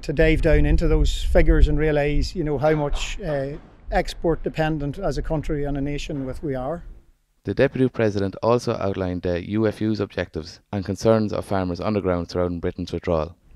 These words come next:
Speaker 1: It'd be foolish of me to say that when we take a position it's going to be universally popular. Uh, that's not going to be the case, never would be. With eleven and a half thousand farming families that we represent, there's always going to be a variety of views.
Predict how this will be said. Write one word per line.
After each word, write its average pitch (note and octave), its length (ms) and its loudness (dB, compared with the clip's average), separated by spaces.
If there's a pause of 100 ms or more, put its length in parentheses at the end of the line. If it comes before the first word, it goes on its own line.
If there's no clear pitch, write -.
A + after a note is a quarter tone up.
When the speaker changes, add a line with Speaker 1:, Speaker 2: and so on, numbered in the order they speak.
Speaker 1:
It'd F3+ 160 4
be E3+ 80 4
foolish G#3+ 400 4
of F3+ 60 2
me F3 120 2
to E3+ 100 0
say E3+ 260 4
that D3 320 -4
when D#3+ 100 2
we D3+ 100 0
take E3 220 0
a C#3+ 40 -4
position D3+ 460 0
it's C3 100 -4
going D#3 180 0
to D3+ 60 -4
be C#3+ 300 -2 (380)
universally E3 640 6
popular. D#3+ 560 4
Uh, C#3+ 180 -2
that's D3 280 0
not C#3+ 180 0
going D3+ 160 0
to F3+ 60 0
be F3 80 2
the D#3+ 100 -2
case, D#3 300 0
never D3 200 2
would D3+ 240 -2
be. E3+ 240 0 (320)
With - 380 -6
eleven D#3 320 6
and D#3 100 2
a D3 60 4
half D3+ 220 4
thousand D#3 420 2
farming D3+ 360 0
families E3 500 0
that D#3 100 -4
we D#3+ 80 0
represent, D#3 680 0 (280)
there's D3 140 0
always D#3 260 2
going D3+ 200 -2
to D3 60 -2
be D3 320 0 (300)
a - 60 -6
variety E3 500 6
of G3 120 6
views. F3 500 4